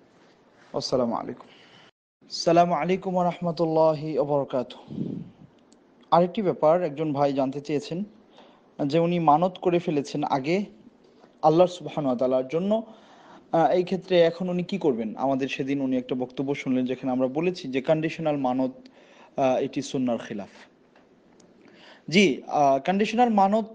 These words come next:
সুন্নাহর খিলাফ হলেও জায়েজ, একেবারে নাজায়েজ না,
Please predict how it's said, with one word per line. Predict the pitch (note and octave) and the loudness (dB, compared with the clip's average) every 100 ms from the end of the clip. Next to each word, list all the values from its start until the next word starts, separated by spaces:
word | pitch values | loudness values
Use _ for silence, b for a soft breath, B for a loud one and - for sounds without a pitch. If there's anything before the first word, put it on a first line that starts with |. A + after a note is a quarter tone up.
| - - | -20 -6
সুন্নাহর | - G3+ G#3+ - | 0 4 4 4
খিলাফ | G#3 A3 A3 | 4 4 4
হলেও | G#3+ C4 | 4 4
জায়েজ, | G3 D#3+ F3 G3 E3 F3 - - | 6 6 8 6 4 0 -12 -4
একেবারে | D#3+ F3 E3 F3 | -4 0 0 0
নাজায়েজ | E3+ C#3+ C#3 D#3+ C#3+ | 0 0 2 0 0
না, | C3 | -4